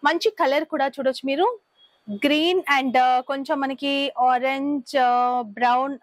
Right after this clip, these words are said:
ఆ color shade లో ఉంది. చాలా లైట్ వెయిట్ ఉంటాయి, మంచి shining తో ఉంటాయి మనకి tussar silk. Border చూసుకుంటే copper jerry border two sides ఉంటుంది. And ఇక్కడ చూస్తే మనకి ఇలా overlap చేసినట్టుగా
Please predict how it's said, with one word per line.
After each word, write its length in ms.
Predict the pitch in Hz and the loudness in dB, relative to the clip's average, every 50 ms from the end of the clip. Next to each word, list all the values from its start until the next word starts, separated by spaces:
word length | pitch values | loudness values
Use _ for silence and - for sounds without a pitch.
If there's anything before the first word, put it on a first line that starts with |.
| - 240 | -4 -2
ఆ 160 | 233 233 233 | 0 0 0
color 340 | 233 - 240 240 233 240 233 | 0 0 0 0 0 -2 -4
shade 280 | - 254 226 220 226 | -4 -4 -4 -2 0
లో 140 | 233 233 233 | 0 0 0
ఉంది. 380 | 233 233 233 240 339 427 554 - - - - - - _ _ _ _ _ - 330 | 0 -2 -2 0 0 0 -2 -4 -10 -20 -20 -20 -20 _ _ _ _ _ 0 2
చాలా 180 | 330 339 349 330 | 2 4 4 2
లైట్ 180 | 330 330 330 381 | 0 2 2 0
వెయిట్ 140 | 381 349 | 2 2
ఉంటాయి, 240 | 392 349 - 349 349 | 0 0 0 0 0
మంచి 220 | 349 349 320 - - | 0 -2 -4 -6 -6
shining 400 | - 302 240 247 269 302 311 302 | -4 -4 -2 -2 -2 -4 -2 0
తో 100 | 359 320 | 0 0
ఉంటాయి 240 | 311 277 294 277 | 0 0 -2 -4
మనకి 160 | 277 277 277 - | -4 -4 -4 -4
tussar 280 | 262 247 - - 294 277 | -4 -4 -2 -2 -4 -4
silk. 340 | - - 370 440 554 - - _ _ _ _ _ _ _ - | -2 0 0 0 0 -2 -6 _ _ _ _ _ _ _ 0
Border 320 | 247 262 285 320 403 415 - | 2 2 2 2 0 -2 -4
చూసుకుంటే 280 | 381 - - 339 294 381 | -6 -6 -8 -6 -6 -6
copper 420 | - - 302 262 254 254 294 302 | -2 0 0 0 2 0 -2 -2
jerry 220 | 247 269 240 254 285 | -2 -2 -2 -2 -2
border 360 | 247 226 226 226 226 285 294 | -2 0 0 0 -2 -4 -6
two 180 | - 285 294 285 | -6 -6 -4 -2
sides 320 | - 294 262 254 - 294 | 0 0 -2 -2 -4 -6
ఉంటుంది. 320 | 262 240 - 254 240 269 269 269 | -8 -6 -6 -4 -2 -2 -2 -2
And 100 | 254 247 | -4 -4
ఇక్కడ 160 | - 277 247 - - 262 | -6 -6 -8 -6 -6 -8
చూస్తే 240 | 254 - - 277 | -8 -4 -2 -2
మనకి 280 | 254 247 240 240 - 302 | 0 0 -2 -2 -2 0
ఇలా 120 | 269 247 | 0 2
overlap 480 | 226 220 220 220 233 240 262 - - - | 2 2 0 0 0 -2 -4 -2 -4 -4
చేసినట్టుగా 600 | 214 220 - 240 226 214 - 247 247 294 359 | -4 -4 -4 -4 -6 -4 -4 -4 0 0 0